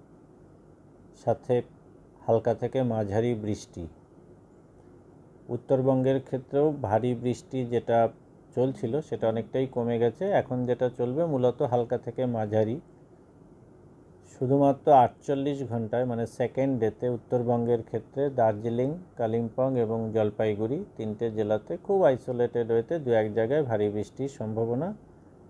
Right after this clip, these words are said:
বাকি কোথাও ভারী বৃষ্টির কোনো সতর্কতা এই মুহূর্তে নেই। দক্ষিণবঙ্গের ক্ষেত্রেও মূলত thunderstorm activity, তাতে হালকা থেকে মাঝারি বৃষ্টি।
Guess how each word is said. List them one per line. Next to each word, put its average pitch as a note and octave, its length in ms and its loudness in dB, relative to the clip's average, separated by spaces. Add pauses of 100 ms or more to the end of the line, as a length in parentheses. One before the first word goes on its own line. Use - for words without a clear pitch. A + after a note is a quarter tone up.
(280)
বাকি A#2 440 0 (160)
কোথাও A#2+ 360 2
ভারী A2 300 -2
বৃষ্টির A2 420 -4 (100)
কোনো C3 180 -4
সতর্কতা D3+ 800 -4
এই G#2+ 160 0
মুহূর্তে A2 500 -4
নেই। F#2 280 -4 (1700)
দক্ষিণবঙ্গের C#3 760 2
ক্ষেত্রেও D#3 460 -2
মূলত C3+ 640 2
thunderstorm C3 500 -2
activity, B2 600 -6 (300)
তাতে A#2+ 260 0
হালকা A2 300 -2
থেকে B2+ 280 -4
মাঝারি A2 420 -2
বৃষ্টি। A#2+ 520 -10